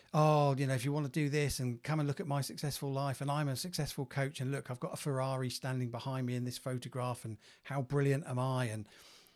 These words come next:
we only see what people want us to see, and just because we see it doesn't make it true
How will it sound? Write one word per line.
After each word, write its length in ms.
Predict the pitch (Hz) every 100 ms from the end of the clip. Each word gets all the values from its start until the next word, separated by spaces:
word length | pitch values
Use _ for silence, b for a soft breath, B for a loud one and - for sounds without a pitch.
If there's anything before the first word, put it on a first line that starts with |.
| B B B B B _ _ _ _
we 300 | 165 175 196
only 360 | 202 208 190 180
see 760 | - - 202 196 - 117 151 - _ _ _ _ _
what 340 | 131 143 139 - _ _ _ _ _ _ _ _ _ _ _ _ _ _ _
people 440 | - 156 - 147 127
want 400 | 117 139 135 135
us 220 | 120 -
to 220 | - 117
see, 480 | - - 180 131 117
and 200 | 131 123
just 260 | 151 143
because 340 | 165 - 147 -
we 120 | 131
see 320 | - - 160
it 180 | 139 -
doesn't 320 | 135 - 147
make 320 | 127 123 -
it 160 | 123 -
true 420 | - - 104 170